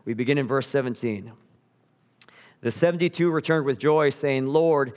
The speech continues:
even the demons are subject to us in your name." And he said to them, "I saw Satan fall like lightning from heaven.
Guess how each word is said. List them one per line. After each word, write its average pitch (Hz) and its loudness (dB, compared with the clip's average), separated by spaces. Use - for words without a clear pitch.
even 160 2
the 127 -2
demons 151 2
are 131 2
subject 131 -2
to 139 0
us 123 -2
in 131 -2
your 135 0
name." 131 0
And 131 -4
he 127 2
said 156 0
to 151 0
them, 139 2
"I 143 6
saw 147 2
Satan 151 0
fall 147 2
like 139 2
lightning 135 2
from 123 -6
heaven. 123 0